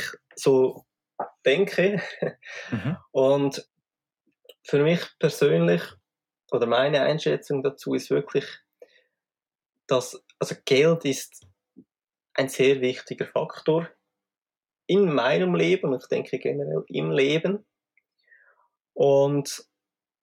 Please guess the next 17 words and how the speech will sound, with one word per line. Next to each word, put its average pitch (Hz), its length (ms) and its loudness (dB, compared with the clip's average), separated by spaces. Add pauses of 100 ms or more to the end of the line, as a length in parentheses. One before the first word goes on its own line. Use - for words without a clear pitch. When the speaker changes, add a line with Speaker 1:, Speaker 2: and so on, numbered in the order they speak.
(1160)
Speaker 1:
Geld 175 460 4
ist - 260 -8
nicht 160 320 0 (100)
das 151 220 -4
Wichtigste. - 800 -6 (1300)
Aber 127 240 0
wenn 135 160 4
man 123 280 0 (320)
zu 139 200 -2
wenig 175 420 2
Geld 170 460 0
hat, - 360 -6 (100)
ist - 340 -2
Geld 147 320 0
das 143 140 -2
Wichtigste. - 680 -8 (120)
Speaker 2:
Mhm. 98 320 -8